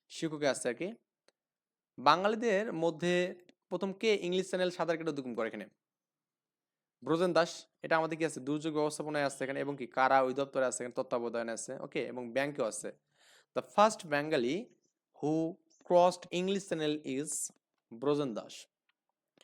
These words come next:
ইংলিশ চ্যানেল অতিক্রমকারী প্রথম বাঙালি মহিলার নাম কি? এটা আমরা পড়িনি, আমরা পড়বো এখন।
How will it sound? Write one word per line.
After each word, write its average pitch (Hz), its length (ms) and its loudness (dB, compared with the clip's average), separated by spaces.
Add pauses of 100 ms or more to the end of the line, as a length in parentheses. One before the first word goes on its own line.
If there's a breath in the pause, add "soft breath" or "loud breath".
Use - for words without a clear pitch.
(580)
ইংলিশ 233 380 0
চ্যানেল 175 420 2
অতিক্রমকারী 190 520 0
প্রথম 185 540 -2
বাঙালি 151 520 4
মহিলার 160 400 0
নাম 117 160 -4
কি? 117 140 -8
এটা 160 140 0
আমরা 170 220 2
পড়িনি, 175 520 -2
আমরা 135 160 -2
পড়বো 139 300 0
এখন। 143 320 0